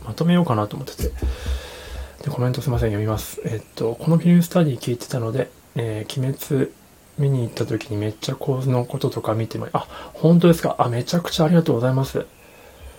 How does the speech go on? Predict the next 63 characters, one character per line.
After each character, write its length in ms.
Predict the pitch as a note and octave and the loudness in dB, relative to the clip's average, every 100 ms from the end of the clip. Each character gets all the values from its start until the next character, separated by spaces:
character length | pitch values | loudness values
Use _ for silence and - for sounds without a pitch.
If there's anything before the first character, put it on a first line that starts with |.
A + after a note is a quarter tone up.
| - - - - - - - - - - - - - - - - - - - - - - | -20 -20 -20 -20 -20 -20 -20 -20 -20 -20 -20 -20 -20 -20 -20 -20 -20 -20 -20 -20 -20 -10
え 360 | B2 A#2+ A#2+ A#2 | -6 -2 -2 -2
ー、 40 | |
め 60 | A2 | -2
っ 40 | G#2+ | -2
ち 100 | C#3 | 2
ゃ 40 | |
嬉 160 | C3 C3 | 2 2
し 60 | |
い。 640 | A#2+ - - - - - - | -2 -4 -6 -8 -12 -20 -18
め 100 | - - | -14 -6
ち 80 | |
ゃ 40 | D3 | -6
く 100 | - | 0
ち 100 | - | 6
ゃ 60 | |
嬉 100 | C#3+ | 6
し 80 | C#3 | 6
い 40 | C3 | 0
で 20 | |
す 120 | - | -4
ね。 140 | - - - - - - - - - - - - - - - - - - - | -10 -12 -16 -20 -20 -20 -20 -20 -20 -20 -20 -20 -20 -20 -20 -20 -20 -20 -6
大 100 | C3+ | -6
石 120 | B2+ | -4
さ 80 | C3+ | -2
ん 40 | |
お 40 | A#2+ | -2
は 120 | - | -2
よ 80 | C#3 | -4
う 40 | |
で 60 | C3+ | -4
す。 180 | - - - | -10 -16 -6
伊 80 | C#3+ | -6
勢 120 | D3 | -2
さ 80 | C3 | 0
ん 20 | |
お 40 | |
は 60 | A#2+ | 0
よ 20 | |
う 20 | |
ご 60 | D3 | 2
ざ 60 | D3+ | 2
い 20 | |
ま 60 | C#3+ | 0
す。 640 | - - - - - - - - - | -4 -12 -12 -12 -12 -14 -16 -20 -8
え 200 | B2 A2 | -4 -2
ー 40 | G#2+ | -4
っ 40 | - | -6
と、 100 | C#3 | -10
掃 220 | - D#3+ | -6 -4
除 120 | D3 | -4
し 100 | C#3+ | -2
た 80 | C#3+ | -2
人 160 | C#3 C#3+ | 4 4
が 80 | |
絶 200 | A2+ A2 | 4 2
対 140 | - A2 | 0 2
勝 260 | - - | 2 -2
ち 120 | - - - - - - - | -6 -12 -16 -14 -12 -8 -8
<laughs> 720 | - - - - - - - - | -8 -8 -8 -8 -10 -10 -6 -2
で 60 | |
す 100 | - | 0
か 120 | - | 0
ね。 200 | G2 G2+ | 0 0